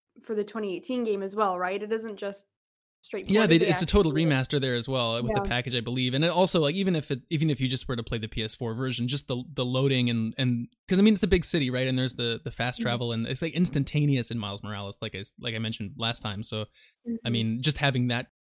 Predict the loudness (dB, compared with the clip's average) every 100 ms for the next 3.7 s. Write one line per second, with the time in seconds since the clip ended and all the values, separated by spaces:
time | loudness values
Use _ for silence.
0 | _ -6 -2 0 0 -2 -8 -2 2 2
1 | 2 -2 -2 -2 0 0 0 -2 -4 -2
2 | -2 -2 -2 -4 -4 -6 -8 -12 _ _
3 | _ _ _ _ _ -8 -8